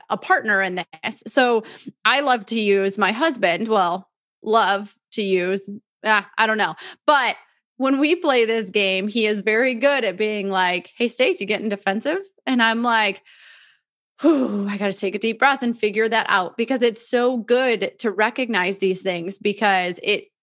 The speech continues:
it is a, a clear point as to where we're not taking responsibility in our lives and we're trying to pass it off maybe to someone else or something else.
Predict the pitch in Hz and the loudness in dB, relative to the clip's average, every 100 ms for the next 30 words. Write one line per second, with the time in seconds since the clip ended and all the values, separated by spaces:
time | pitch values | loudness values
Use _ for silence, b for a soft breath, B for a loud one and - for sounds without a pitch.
0 | _ 208 214 208 196 208 196 185 - _ | _ 0 2 2 0 2 0 -2 -8 _
1 | _ _ _ 190 170 _ _ _ 226 202 | _ _ _ -16 -16 _ _ _ 2 2
2 | 190 - - 294 320 330 - 277 196 147 | 2 -8 -4 0 0 -2 -2 -2 -2 -4
3 | - 202 196 - 220 185 208 214 220 202 | -2 0 0 -4 -6 -2 -2 0 -2 -2
4 | - - 202 202 185 190 196 185 185 175 | -4 -2 -2 0 -4 -2 -2 -2 -4 -4
5 | 190 190 180 165 - 185 175 170 180 175 | -2 0 -2 -2 -2 0 0 0 0 0
6 | 160 190 190 190 - 190 202 190 - 175 | -4 -4 -2 -2 0 0 -2 -6 -2 -2
7 | - - - 196 190 - 190 180 175 175 | -2 -4 0 0 -2 -8 -4 -2 -2 -4
8 | 196 196 175 170 180 269 - - 190 190 | -6 -8 -8 -2 0 -2 -4 -12 -10 -8
9 | 175 - 208 170 - - | -6 -4 -2 -2 -6 -10